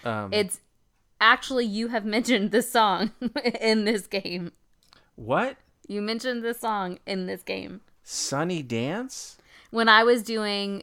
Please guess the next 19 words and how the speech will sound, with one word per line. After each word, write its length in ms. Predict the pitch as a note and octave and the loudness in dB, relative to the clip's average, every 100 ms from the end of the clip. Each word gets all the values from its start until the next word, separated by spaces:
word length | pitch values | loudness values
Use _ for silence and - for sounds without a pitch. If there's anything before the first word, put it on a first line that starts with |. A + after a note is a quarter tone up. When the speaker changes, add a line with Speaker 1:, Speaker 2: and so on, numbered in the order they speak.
| - | -6
Speaker 2:
Dance 260 | G3 - | -4 -4
Quietly, 680 | - A3 G3+ - E3+ F3 E3+ - | 0 2 2 0 -4 -6 -10 -8
you 160 | F#3+ | -6
guessed 400 | F3 E3 - - - | 0 -2 -2 -16 -18
this 260 | F3+ F3 E3 | -8 -8 -6
song. 400 | F3 D3+ E3 F#3+ _ _ _ _ _ _ _ _ _ | -6 -6 -8 -16 _ _ _ _ _ _ _ _ _
Speaker 1:
Dancing 420 | - C#3 D#3+ F#3 E3 | -2 -2 0 -2 -2
with 180 | D#3+ | -2
Myself 520 | D#3 D3 - C3+ A2+ - | -2 -4 0 0 0 -2
by 140 | A2 | -4
Billy 460 | A2 _ B2 B2 A2 | -6 _ -6 -4 -4
Idol. 340 | A#2 G2+ F#2+ | -4 -6 -8
Speaker 2:
Nope. 360 | F#3 F3+ F#3+ - _ _ _ _ - | -8 -6 -6 -8 _ _ _ _ -14
Speaker 1:
Well, 200 | G2+ F#2+ | -10 -10
that's 360 | G2+ G2 - | -10 -12 -12
the, 120 | - F#2 | -14 -12
what, 480 | G2+ - A2+ A2+ - | -14 -12 -10 -10 -10
I 120 | A#2 | -10
don't, 200 | A#2+ C#2+ | -8 -10